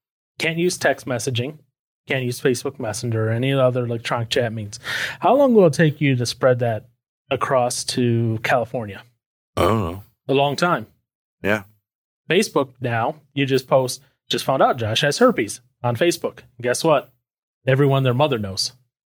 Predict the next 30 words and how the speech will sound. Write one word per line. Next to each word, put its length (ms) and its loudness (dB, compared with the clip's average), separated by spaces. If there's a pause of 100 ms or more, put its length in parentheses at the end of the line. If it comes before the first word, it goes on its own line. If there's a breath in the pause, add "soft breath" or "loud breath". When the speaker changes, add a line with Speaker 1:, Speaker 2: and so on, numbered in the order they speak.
(180)
Speaker 1:
And 100 0
then 120 4
that's 200 2
how 100 2
his 100 -2
mother 180 -6
finds 240 -6
out, 100 0
and 80 0
his 120 -6
mother 200 -6
becomes 300 -4
sad. 300 -2 (540)
Speaker 2:
Yeah. 220 0 (600)
Speaker 1:
Josh 240 0
does 180 4
not 220 -8
have 160 -6
herpes, 380 -2
but 240 -6 (320)
if 200 0
he 80 -8
did, 360 -4 (540)
that's 180 0
how 160 0
he 100 0
would 160 -2
let 180 -6
everyone 380 -2
know. 180 -2